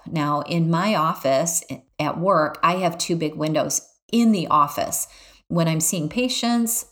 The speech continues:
in the middle of the hospital, there are really not very many windows. So if I can go into my office during lunchtime or into the lunchroom where there's a window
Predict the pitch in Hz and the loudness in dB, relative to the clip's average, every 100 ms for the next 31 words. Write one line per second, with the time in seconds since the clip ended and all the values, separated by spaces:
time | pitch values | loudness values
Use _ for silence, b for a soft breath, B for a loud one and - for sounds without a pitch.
0 | - 160 151 151 165 165 156 143 151 151 | -6 -2 -2 -2 0 0 -2 -4 -4 -4
1 | - 175 170 165 160 151 147 156 156 151 | -4 -2 -2 0 -2 -2 -2 -4 -4 -4
2 | 143 - 151 139 - 156 151 147 143 135 | -6 -8 -4 -4 -4 -6 -4 -4 -4 -4
3 | 143 139 - - - B B B B - | -4 -4 -4 -6 -10 B B B B -2
4 | - 165 160 - 160 165 190 233 214 190 | 2 4 4 2 0 0 0 0 0 0
5 | 180 175 156 - 147 165 185 190 - - | -2 -2 -2 -2 -2 0 -2 0 -2 -4
6 | 160 147 143 190 208 - 214 196 185 180 | -4 -4 -4 -4 -4 -4 -4 -2 -4 -4
7 | 175 156 151 151 156 165 147 180 180 185 | -4 -4 -4 -6 -6 -6 -4 -4 -4 -6
8 | 175 170 165 160 165 156 151 151 147 | -4 -2 -4 -4 -6 -4 -4 -4 -4